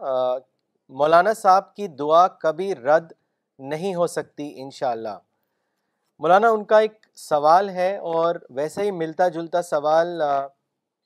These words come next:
آ، لاہور سے بھی آیا ہے اور، آ، لاہور سے بھیجنے والے، آ، جو ہیں، آ، صاحب، ان کا نام ہے محمد محسن خان صاحب۔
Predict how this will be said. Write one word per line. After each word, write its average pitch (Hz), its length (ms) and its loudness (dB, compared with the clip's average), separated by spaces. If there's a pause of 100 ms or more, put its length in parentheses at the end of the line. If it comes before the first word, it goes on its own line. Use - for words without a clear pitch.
(140)
آ، 135 200 -2
لاہور 147 420 2
سے 190 180 -8
بھی 175 160 -6
آیا 143 300 4
ہے 170 220 -8 (500)
اور، 151 380 4
آ، 147 320 4 (1400)
لاہور 143 360 0
سے 180 240 -8
بھیجنے 151 440 -8
والے، 175 380 -6 (100)
آ، 151 240 -4 (120)
جو 143 240 -12
ہیں، 165 440 -14
آ، 131 200 -10 (360)
صاحب، 170 320 -2
ان 170 80 -10
کا 175 100 -2
نام 170 240 -4
ہے 202 60 -8
محمد 165 600 -8
محسن 151 480 -10
خان 143 240 -8
صاحب۔ 107 240 -12